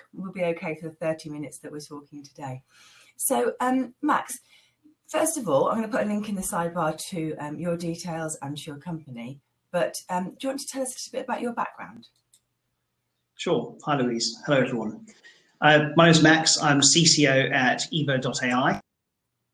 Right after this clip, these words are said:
Speaker 2: Uh, before getting into technology, I was in recruitment, and before that, twenty years in hospitality in various roles, um, mostly operational. Uh, I am a builder and maker at heart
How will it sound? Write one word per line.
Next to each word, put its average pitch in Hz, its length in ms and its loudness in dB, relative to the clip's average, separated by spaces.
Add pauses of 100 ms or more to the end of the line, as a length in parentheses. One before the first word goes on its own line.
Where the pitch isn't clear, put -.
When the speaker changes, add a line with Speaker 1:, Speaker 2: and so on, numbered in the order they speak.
(1200)
Speaker 2:
Uh, 127 540 4 (180)
before 160 680 10
getting 160 260 6
into 147 200 6
technology, 170 680 6
I 135 240 0
was 135 180 0
in 139 120 0
recruitment, 165 600 2
and 143 160 -4
before 135 340 -4
that, 127 260 -4 (120)
twenty 127 260 -2
years 123 460 2
in 120 400 -4
hospitality 113 680 -2
in 107 80 -6
various 110 400 0
roles, 98 480 0 (340)
um, 113 600 0
mostly 110 480 4
operational. 98 640 -2 (300)
Uh, 117 420 4 (120)
I 123 260 6
am 123 520 10
a 120 440 2 (280)
builder 160 340 12
and 143 80 10
maker 135 340 6
at 131 60 6
heart 143 440 8